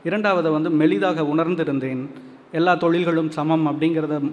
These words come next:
உணர்ந்திருந்தேன். ஆனா இது, இதுல வந்து எனக்கு அதுல ஒரு கடினப்பட்டது, ஒரு, ஒரு தெளிவு கிடைத்தது. மூன்றாவது வந்து எனக்கு தோன்றியதே இல்லை. இதை வந்து முழுக்க முதல் முறையாக ரஸ்கின் கிட்ட இருந்து தான் எடுக்கிறேன்.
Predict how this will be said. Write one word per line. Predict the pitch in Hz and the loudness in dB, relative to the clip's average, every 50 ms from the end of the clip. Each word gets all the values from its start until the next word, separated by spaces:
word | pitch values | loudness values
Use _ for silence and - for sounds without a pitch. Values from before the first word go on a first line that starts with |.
| 151 | 0
உணர்ந்திருந்தேன். | 170 156 170 196 196 196 185 175 160 160 147 147 139 139 135 156 - | 2 2 2 4 2 2 0 0 0 0 0 0 0 -2 -4 -4 -4
ஆனா | - 165 165 165 156 | -2 -2 0 0 0
இது, | 147 151 151 151 156 151 | 0 -2 -2 -4 -4 -4
இதுல | 180 185 202 196 185 | -2 0 0 2 2
வந்து | 170 160 156 170 | 0 0 0 0
எனக்கு | 185 160 156 151 156 151 | 0 0 0 0 0 -2
அதுல | 139 139 143 147 143 | -2 0 -2 -2 -2
ஒரு | 139 139 135 135 143 139 | -4 -4 -4 -6 -6 -6
கடினப்பட்டது, | 147 147 165 180 170 156 180 131 - 147 127 120 135 123 127 131 | -4 -2 0 0 0 -2 -2 -4 -4 -4 -4 -4 -4 -6 -6 -6
ஒரு, | 151 151 147 135 139 - 165 | -4 -4 -2 -2 -4 -4 -6
ஒரு | 151 139 143 139 131 131 127 - - - - - - | -6 -4 -4 -6 -6 -8 -10 -14 -20 -20 -20 -20 -2
தெளிவு | - 190 196 208 220 208 190 | 2 2 4 4 4 4 2
கிடைத்தது. | - 156 147 139 135 - 131 131 151 143 | 2 2 0 0 0 -2 -2 -2 0 0
மூன்றாவது | 151 175 233 277 285 277 254 233 208 196 180 | 2 4 4 4 6 6 6 6 4 4 2
வந்து | 175 165 170 202 | 2 0 0 2
எனக்கு | 202 180 170 - 156 | 0 0 0 -2 -2
தோன்றியதே | - 165 170 175 170 170 165 160 147 165 165 151 | 0 0 0 0 0 0 0 0 2 2 0 0
இல்லை. | 139 143 143 143 143 | 0 -2 -2 -2 -2
இதை | 156 156 240 | 0 2 2
வந்து | 233 208 190 196 214 | 2 2 0 0 0
முழுக்க | 196 165 175 180 180 185 - 190 196 208 208 - - - - - - - | 2 2 2 2 0 0 -2 -2 -2 -2 -4 -10 -16 -18 -18 -18 -8 -6
முதல் | 175 170 190 | -2 -2 0
முறையாக | 196 185 170 160 165 147 143 139 143 170 | 0 0 0 0 2 2 2 2 0 0
ரஸ்கின் | 156 143 139 - - 180 160 | 0 -2 -4 -4 -4 -4 -2
கிட்ட | 151 151 151 | -2 -4 -4
இருந்து | 143 135 139 139 | -4 -4 -4 -4
தான் | 143 147 143 | -2 -2 -2
எடுக்கிறேன். | 139 147 151 151 151 151 131 135 143 | -2 -2 -2 -2 -2 -4 -4 -6 -6